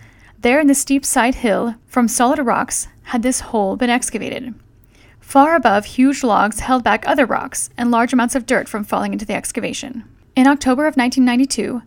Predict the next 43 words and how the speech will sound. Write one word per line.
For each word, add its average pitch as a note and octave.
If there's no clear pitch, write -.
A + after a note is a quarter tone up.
in B3+
company C#4+
with C#4+
local B3+
historian A#3
Charles A#3
Decker, A3+
I B3
visited C#4
the -
area G#3+
described A3+
by G#3+
Baker. -
While B3+
there D4
were C#4
several D4
interesting C4
crevices, A#3+
I A#3+
was B3
unable C#4
to -
determine A3
the A#3+
precise A#3+
location A#3
described -
by G3+
Baker. -
Windsor, D4
Broome C4+
County, B3
New B3+
York, G3+
home B3+
of C4
Josiah B3+
Stoll's A3
former C4+
money-digging A#3
companion, G#3